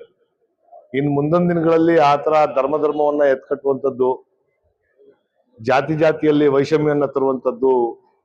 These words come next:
ಇನ್ ಮುಂದಿನ ದಿನಗಳಲ್ಲಿ ನಡೆಯಲ್ಲ ಅಂತ ಅನ್ನೋದು ನನ್ನ ಭಾವನೆ. ಇದು ನಮ್ಗೆಲ್ಲ ಅನಿಸ್ತಿತ್ತು, ಇದೊಂದು ರೆವಲ್ಯೂಷನ್ ಆಯ್ತದೆ ನಾವು ಮುಂದಿನ ದಿನಗಳಲ್ಲಿ ಅಂತ ಅನ್ನಿಸ್ತಾ ಇತ್ತು.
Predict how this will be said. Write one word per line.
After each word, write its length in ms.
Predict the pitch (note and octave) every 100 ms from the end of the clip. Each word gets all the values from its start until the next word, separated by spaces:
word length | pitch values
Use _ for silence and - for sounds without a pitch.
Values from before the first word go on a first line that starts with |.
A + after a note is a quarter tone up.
| _
ಇನ್ 180 | B2+ B2
ಮುಂದಿನ 240 | C3 D#3
ದಿನಗಳಲ್ಲಿ 500 | D3+ D3+ C#3 C#3+ D#3+
ನಡೆಯಲ್ಲ 360 | B2+ C3 D#3 D#3
ಅಂತ 200 | C#3+ C3+
ಅನ್ನೋದು 200 | C#3+ C#3+
ನನ್ನ 160 | B2+
ಭಾವನೆ. 540 | A2+ A#2 C3 A2+ - _ _ _ _ - - _ _ _ _ _ _ _ _ -
ಇದು 440 | C#3 D#3 D#3+ D#3
ನಮ್ಗೆಲ್ಲ 480 | C#3+ C#3+ E3+ F#3 F3+
ಅನಿಸ್ತಿತ್ತು, 480 | F3 D#3 E3 D#3+ F3
ಇದೊಂದು 240 | D#3 D3
ರೆವಲ್ಯೂಷನ್ 560 | B2+ C#3 E3+ F#3 F3+ F3
ಆಯ್ತದೆ 400 | E3+ E3+ D#3+ E3
ನಾವು 160 | E3
ಮುಂದಿನ 300 | D3 D3+ E3
ದಿನಗಳಲ್ಲಿ 460 | D#3+ D#3 D#3 D3 D3
ಅಂತ 160 | C#3+ C#3+
ಅನ್ನಿಸ್ತಾ 340 | C3+ C3 B2
ಇತ್ತು. 260 | A2+ -